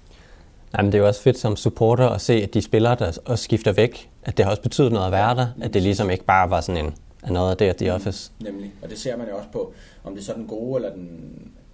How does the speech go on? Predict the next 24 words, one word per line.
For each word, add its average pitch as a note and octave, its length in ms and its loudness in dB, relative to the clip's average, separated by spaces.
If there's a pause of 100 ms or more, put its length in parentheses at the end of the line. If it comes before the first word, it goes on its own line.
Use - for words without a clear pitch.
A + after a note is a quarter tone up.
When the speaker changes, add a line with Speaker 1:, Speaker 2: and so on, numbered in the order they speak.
(140)
Speaker 2:
jamen, F#2+ 160 -14
det G2 60 -14
er - 40 -14
en G2+ 40 -14
god B2 240 -8
idé A#2 40 -8
at G2+ 180 -8
tage, G2 180 -12
tage - 140 -20
tidligere A2+ 360 -10
spillere, G#2+ 260 -10
men G#2 120 -10
man G2+ 100 -14
ser - 180 -8
meget G#2+ 400 -10
i, F2+ 440 -16
i F#2+ 60 -16
svenske G#2 420 -14
klubber, A2 220 -8
at G#2 120 -8
de G2+ 40 -20
tager - 160 -20
tidligere A2+ 400 -12
spillere A2 500 -10